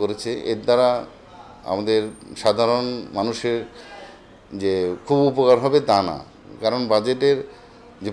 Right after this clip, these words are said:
প্রবৃদ্ধিও না ধরে তারা পিছনের দিকে হাঁটার চেষ্টা করছেন। তাদের, আম, যে মানুষের যে আকাঙ্ক্ষা ছিল যে পাঁচই আগস্টের ফ্যাসিস্টের বিদায় হওয়ার পর একটি মানুষ আশা করেছিল একটি সুন্দর নতুন কোনো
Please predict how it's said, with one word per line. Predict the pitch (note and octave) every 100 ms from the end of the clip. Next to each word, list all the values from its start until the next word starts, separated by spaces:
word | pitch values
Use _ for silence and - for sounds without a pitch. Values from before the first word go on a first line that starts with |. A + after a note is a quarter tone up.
| C#3
প্রবৃদ্ধিও | C#3+ C3+ C#3 C#3 D#3 D#3 D#3 - - - - - - - - - - -
না | A#2 B2+ B2+
ধরে | C3 C#3 G#2 -
তারা | A#2+ B2 A#2 - - - -
পিছনের | C#3 E3 D#3+ D3+
দিকে | D3 C#3+
হাঁটার | C3 C3 C3
চেষ্টা | B2 G2
করছেন। | F2+ - E2 E2 -
তাদের, | G#2 G#2 B2+ B2+
আম, | - - - - - - G2 F#2+ F#2 F#2 F#2 F#2+
যে | A2 G#2 F2+ F2+ - - G2
মানুষের | A2 C#3 B2+
যে | B2+ A#2
আকাঙ্ক্ষা | G#2 C3+ C3 B2
ছিল | A2 F2 D2+ - - - - - - E2 F2
যে | F#2
পাঁচই | F#2+ G2 B2+ A#2+
আগস্টের | A#2 - A2+ -
ফ্যাসিস্টের | A2+ A#2 - C3 A#2+
বিদায় | A2 G#2
হওয়ার | A#2 A2
পর | G#2+ A2
একটি | F#2 G#2+ G2+
মানুষ | G2+ G2 - - - - F#2+
আশা | C#3+ C3
করেছিল | A#2+ A2+ G#2
একটি | G2+ -
সুন্দর | A2+ A2 A2 G#2+ - - - - - C3+
নতুন | C#3 D3+ D3 C3
কোনো | C3